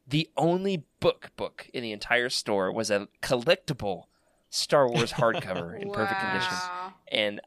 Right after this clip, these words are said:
Speaker 1: I, y'all should have seen me. I had to move a big cardboard cutout of an anime character to get to this thing, and, and I found it, and I was like, "Oh, yes!"
Speaker 2: <laughs>
Speaker 1: And my kids were like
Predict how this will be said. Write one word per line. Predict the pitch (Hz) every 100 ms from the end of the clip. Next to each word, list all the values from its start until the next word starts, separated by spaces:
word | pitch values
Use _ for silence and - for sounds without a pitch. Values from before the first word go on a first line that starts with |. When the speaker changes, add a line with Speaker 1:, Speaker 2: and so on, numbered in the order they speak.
| -
Speaker 1:
I, | 113 127
y'all | 151
should | 190 131
have | 101
seen | - 127 127
me. | 127
I |
had | 160 156
to |
move | 110 120 139
a | 120
big | 107 113
cardboard | - 139 135 120 104
cutout | - 139 143 143
of | 123
an | 104 -
anime | 131 151 135 120
character | - 139 127 143
to | 120
get | - 135
to | 131
this | 139
thing, | - 147 143 139
and, | - 98 - - - -
and | 95
I | - -
found | 160 170
it, | 170 -
and | - 113
I |
was | 110 110 -
like, | 104 - - _ _ -
"Oh, | 101 85 - - - _ _ _ _ _
yes!" | - 269 110 - - - 403 - 453 -
Speaker 2:
<laughs> | 554 -
Speaker 1:
And |
my | -
kids | - 147 143
were | 127
like | 101 92 -